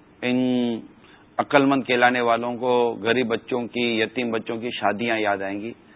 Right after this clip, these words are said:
اپنی دعوتوں میں لاکھوں کروڑ روپے یا لوگ داکھو-، لاکھوں کروڑ روپے خرچ کرتے ہیں تو ان کو سمجھانے والے آپ کو بہت کم لوگ ملیں گے کہ ان کو بھی کوئی سمجھائے۔ تو یہ ایک ٹاپک الگ ہے،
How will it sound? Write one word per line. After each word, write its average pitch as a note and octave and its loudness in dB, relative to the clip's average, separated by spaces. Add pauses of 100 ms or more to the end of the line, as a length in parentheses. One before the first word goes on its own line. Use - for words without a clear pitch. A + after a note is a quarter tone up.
(420)
اپنی C#3 2
دعوتوں B2 2
میں B2+ 0
لاکھوں A2+ 2
کروڑ A#2 0
روپے A2+ 0
یا A2+ 2
لوگ A2 -2
داکھو-، G#2 -4
لاکھوں A2 0
کروڑ A2+ -4
روپے A#2 -6
خرچ A#2+ -6
کرتے A2 -6
ہیں B2+ -2
تو B2 -4
ان B2+ -4
کو A#2+ -2
سمجھانے A#2+ -2
والے B2 0
آپ A2+ -4
کو B2 -6
بہت B2 -4
کم A#2+ -2
لوگ G#2+ -2
ملیں F#2+ -8
گے E2+ -10 (680)
کہ A2+ 0
ان A#2+ -2
کو C3+ 0
بھی C3 0
کوئی A#2+ -2
سمجھائے۔ G#2 -4 (880)
تو A#2 0
یہ C3 6
ایک F#3 4 (140)
ٹاپک D3 2
الگ G#2 -4
ہے، E2+ -10